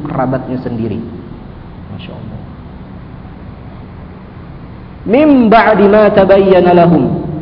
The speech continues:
sesudah jelas bahwa sesungguhnya mereka annahum ashabul jahim, sesungguhnya mereka termasuk penghuni neraka jahim. Masya Allah.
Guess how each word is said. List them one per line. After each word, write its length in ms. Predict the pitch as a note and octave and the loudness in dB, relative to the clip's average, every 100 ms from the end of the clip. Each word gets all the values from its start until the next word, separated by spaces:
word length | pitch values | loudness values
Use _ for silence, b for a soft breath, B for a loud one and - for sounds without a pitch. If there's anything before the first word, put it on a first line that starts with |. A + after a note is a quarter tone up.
| - - - | -10 -12 -8
sesudah 320 | - F3+ E3+ D#3 | -4 0 0 2
jelas 240 | D#3 D3 - - - - | 2 2 0 -4 -6 -4
bahwa 320 | C#3+ D3 D3 C#3 | -2 0 0 0
sesungguhnya 640 | C#3+ C#3+ D3 D3+ G#3+ F3+ D3+ | -2 0 0 2 0 0 0
mereka 480 | C#3 D3+ D#3 F#3+ G#3+ - - - - - - | 0 0 2 2 2 0 -8 -12 -14 -14 -4
annahum 960 | D#3+ D#3+ D3 C#3 C3+ C3 D#3+ E3 C#3 B2 | 0 2 2 0 0 0 2 2 0 -2
ashabul 640 | C#3 B2+ - C3 C3 B2+ A#2 A#2+ | -4 -8 -6 -6 -4 -4 -4 -6
jahim, 480 | B2 C#3+ C3 C#3+ - - - | -4 -4 -4 -8 -10 -14 -10
sesungguhnya 580 | D3+ - C#3 D3 C3+ B2+ | -10 -6 -6 -4 -4 -4
mereka 480 | A#2+ A#2 B2 B2 A#2+ - - - | -4 -6 -8 -8 -10 -12 -16 -12
termasuk 640 | C3+ B2 A#2+ B2+ B2+ B2+ B2 - - | -8 -6 -6 -6 -8 -8 -10 -12 -12
penghuni 460 | A#2+ A2+ A2 B2 A2+ G#2 G#2+ | -10 -8 -6 -6 -6 -8 -8
neraka 360 | A2 A2 G#2 G2 | -10 -10 -10 -10
jahim. 280 | G2+ G#2+ G2+ - - - - - | -10 -10 -12 -12 -16 -18 -18 -18
Masya 180 | - - | -18 -18
Allah. 240 | - - | -18 -18